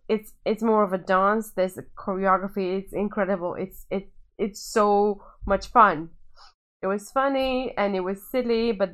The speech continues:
not tiresome. It was not overdone.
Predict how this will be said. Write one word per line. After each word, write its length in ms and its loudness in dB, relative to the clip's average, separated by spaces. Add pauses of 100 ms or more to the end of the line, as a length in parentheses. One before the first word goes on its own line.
not 420 2
tiresome. 760 2
It 100 -8
was 200 -8
not 240 2
overdone. 680 -4